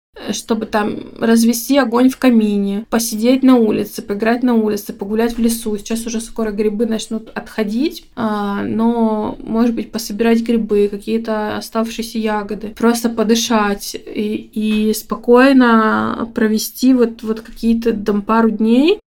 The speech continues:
Для меня это было бы просто идеально. И в Швеции такая возможность есть. Я вот к чему подвожу. М, во-первых, ну, есть всякие Air-, Airbnb, где можно снять, э, любой дом. Но это другое. Там они более,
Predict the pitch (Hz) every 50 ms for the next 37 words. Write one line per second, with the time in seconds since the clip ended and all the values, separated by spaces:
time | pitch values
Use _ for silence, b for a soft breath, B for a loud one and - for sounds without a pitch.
0 | _ - 220 220 220 226 233 262 302 339 339 302 262 - 233 208 208 240 254 277
1 | 285 226 220 226 226 - - 226 226 247 240 - - 220 - 220 202 202 220 220
2 | 214 214 208 208 202 202 196 190 - - - - _ _ - 233 226 226 - -
3 | 233 269 349 370 - - 254 262 233 226 240 233 240 240 233 233 247 226 233 233
4 | 233 226 220 214 220 - - 220 226 220 220 226 - 202 202 196 202 202 - -
5 | - - 214 214 214 208 - 208 190 202 202 208 208 208 - 240 285 330 381 453
6 | 440 - - 226 220 220 214 214 208 208 202 202 - 233 247 311 349 349 349 -
7 | - - _ _ - 269 269 247 247 240 233 - - 233 233 233 233 - - 226
8 | 233 233 226 226 - 233 240 240 233 226 214 202 220 226 226 226 226 214 233 254
9 | 294 339 403 427 339 254 233 233 226 220 220 226 226 214 214 - - 220 208 -
10 | - 202 - - - 202 208 202 202 202 202 202 202 - 214 202 208 196 196 220
11 | 220 208 196 226 233 262 311 415 415 _ _ _ _ _ _ _ - - 269 262
12 | 262 233 240 269 240 226 233 254 247 220 208 202 - 214 214 214 220 220 226 226
13 | 214 202 233 233 233 226 220 208 208